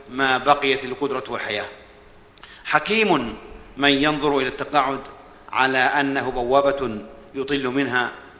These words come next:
على ميادين الحياة الفسيحة، تلك الميادين الواسعة التي صرفتها أو شغلتها عنه وظيفته. التقاعد بوات-، بوابة تتفتح على بيئة عمل جديد ومجالات واسعة،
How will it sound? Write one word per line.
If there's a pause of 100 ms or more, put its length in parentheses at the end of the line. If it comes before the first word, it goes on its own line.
على
ميادين
الحياة
الفسيحة، (500)
تلك
الميادين
الواسعة (560)
التي
صرفتها (480)
أو
شغلتها
عنه
وظيفته. (520)
التقاعد (540)
بوات-، (240)
بوابة (480)
تتفتح
على
بيئة
عمل
جديد (480)
ومجالات
واسعة،